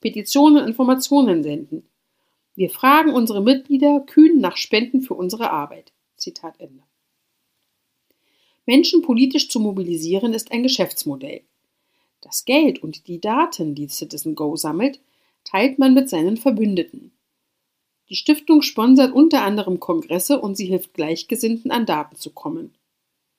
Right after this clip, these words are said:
„Du wirst Zugang zu den persönlichen Daten der Unterzeichner haben“, heißt es in einer Präsentation.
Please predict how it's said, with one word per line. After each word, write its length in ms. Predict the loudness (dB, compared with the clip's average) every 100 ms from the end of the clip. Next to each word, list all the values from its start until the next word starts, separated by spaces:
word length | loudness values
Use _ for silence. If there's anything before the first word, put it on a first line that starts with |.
| _ _ _ _
„Du 120 | -2
wirst 300 | 0 0 -2
Zugang 360 | -2 2 0 0
zu 120 | -4
den 120 | -2
persönlichen 520 | 0 4 4 4 0
Daten 300 | -2 -2 -2
der 80 | -2
Unterzeichner 600 | 0 0 2 0 2 -2
haben“, 260 | -2 -8 -12 _ _ _ _
heißt 220 | -10 -8
es 100 | -10
in 80 | -6
einer 180 | -4 -4
Präsentation. 840 | -4 -6 -4 -4 -2 -2 0 -2